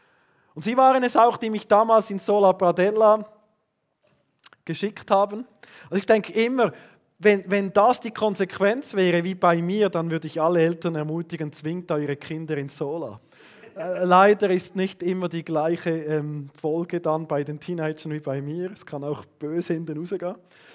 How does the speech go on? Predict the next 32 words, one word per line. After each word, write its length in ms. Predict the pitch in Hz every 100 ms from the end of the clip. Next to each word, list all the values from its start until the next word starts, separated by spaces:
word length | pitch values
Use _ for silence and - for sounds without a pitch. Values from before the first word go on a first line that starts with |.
| - - _ _ _ _ _ _ _
Aber, 280 | 127 143 139
ähm, 340 | 131 127 127 127
bei 160 | 143
mir 220 | 151 170
kam's 320 | 175 160 139 -
dann 180 | 139
gut. 440 | 143 160 254 - 160
Ich 240 | 165 -
ging 180 | 170 170
dann 140 | 156
in 100 | 151
Sola 460 | 139 165 180 214 214
und 160 | 175 156
dann 140 | 151
wieder 320 | 170 220 233
und 200 | 175 160
dann 100 | 156
wieder 220 | 165 202
und 120 | 190 160
dann 120 | 160
hatte 120 | 156
ich 60 | -
so 80 |
diese 220 | 147 143 139
Begegnung 520 | 131 139 175 175 143
mit 140 | 131
Jesus. 500 | 143 180 - - - _ _ _ _ _ _ _ _ _ _ _ _
Meine 220 | - 139 139
Eltern 360 | 170 - 165
gaben 220 | 147 139
den 140 | 143 135
Impuls. 580 | 123 - 233 117 -